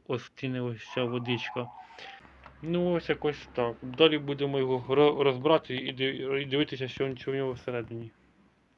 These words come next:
Так, ну що, далі переходимо до майстер-, до майстерні. І зараз будемо ро-, розбирати ось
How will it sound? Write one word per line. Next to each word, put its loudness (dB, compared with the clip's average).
Так, -2
ну -2
що, -4
далі 0
переходимо -2
до 0
майстер-, 0
до -8
майстерні. -2
І 0
зараз 2
будемо 0
ро-, 2
розбирати 2
ось -10